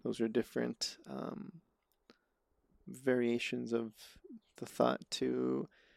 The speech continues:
how do you feel about, uh, manifesting? Do you believe in manifestation?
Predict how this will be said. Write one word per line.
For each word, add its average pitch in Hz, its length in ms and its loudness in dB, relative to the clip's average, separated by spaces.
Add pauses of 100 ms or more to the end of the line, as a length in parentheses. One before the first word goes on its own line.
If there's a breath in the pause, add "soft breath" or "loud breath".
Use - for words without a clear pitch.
(120)
how 151 140 6
do 165 80 6
you 180 120 6
feel 151 340 2
about, 135 400 2 (1600)
uh, 123 600 2 (520)
manifesting? 117 880 2
Do 131 80 0
you 123 160 6
believe 120 380 6
in 113 340 6
manifestation? 131 1000 2